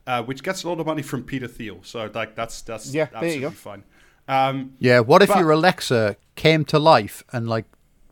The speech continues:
Speaker 3: broke into the moon and tried to kill it?
Speaker 1: <laughs> Exactly,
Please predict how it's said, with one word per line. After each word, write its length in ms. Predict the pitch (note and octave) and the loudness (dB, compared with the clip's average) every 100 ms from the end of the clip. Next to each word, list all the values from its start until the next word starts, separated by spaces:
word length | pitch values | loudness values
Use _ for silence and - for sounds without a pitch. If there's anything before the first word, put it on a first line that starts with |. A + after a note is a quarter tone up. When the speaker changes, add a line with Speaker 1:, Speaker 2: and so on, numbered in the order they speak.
| _ | _
Speaker 3:
broke 300 | - C3+ - | 2 2 4
into 180 | C#3 C3 | 0 -2
the 100 | A#2+ | -4
moon 360 | A#2 B2 C3+ D3+ | -2 0 0 -2
and 120 | C3+ | -2
tried 240 | C3+ A#2 | 0 -2
to 80 | - | -2
kill 260 | - B2 C3+ | -8 -4 -4
it? 100 | D3+ _ _ _ | -6 _ _ _
Speaker 1:
<laughs> 100 | C3 - - - - | -16 -12 -12 -8 -6
Exactly, 500 | D4 G4 F#3+ F3+ - | -2 0 0 -4 -6